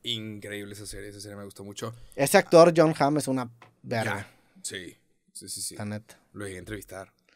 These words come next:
Speaker 1: Le dije, "I'm a fan of
Speaker 2: ¿Entrevistaste a
Speaker 1: your work".
Speaker 2: John Hamm?
Speaker 1: Sí,
Speaker 2: No
Speaker 1: sí, sí.
Speaker 2: mames.
Speaker 1: "I'm a
Speaker 2: ¿Cuándo,
Speaker 1: fan of
Speaker 2: güey?
Speaker 1: your work". Hace como tres años.
Speaker 2: ¿Hay un video?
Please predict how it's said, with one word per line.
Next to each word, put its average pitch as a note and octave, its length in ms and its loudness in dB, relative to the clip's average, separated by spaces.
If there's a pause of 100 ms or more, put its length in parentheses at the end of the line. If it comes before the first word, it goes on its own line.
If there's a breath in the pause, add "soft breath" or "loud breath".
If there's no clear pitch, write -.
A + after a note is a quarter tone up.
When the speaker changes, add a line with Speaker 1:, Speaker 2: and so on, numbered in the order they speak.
(140)
Speaker 1:
Le G2 80 -18
dije, F#2 160 -18
"I'm G#2 120 -14
a - 20 -14
fan - 260 -12
of F3 40 -2
Speaker 2:
¿Entrevistaste D3 560 4
a - 20 6
Speaker 1:
your E3+ 100 6
work". D#3 100 0
Speaker 2:
John D#3+ 80 4
Hamm? A#2+ 240 -2
Speaker 1:
Sí, B2 100 -6
Speaker 2:
No B2 60 2
Speaker 1:
sí, C#3+ 60 2
sí. - 20 2
Speaker 2:
mames. F#3 400 0
Speaker 1:
"I'm - 60 -20 (100)
a F#3 80 -8
Speaker 2:
¿Cuándo, B3+ 240 0
Speaker 1:
fan - 80 2
of D4 60 4
Speaker 2:
güey? A3+ 100 0
Speaker 1:
your A3 100 0
work". G#3+ 300 -2
Hace - 120 -8
como A#2+ 220 -6
tres G2+ 220 -12
años. A2 360 -10
Speaker 2:
¿Hay C#3 140 4
un E3+ 80 8
video? E3+ 400 8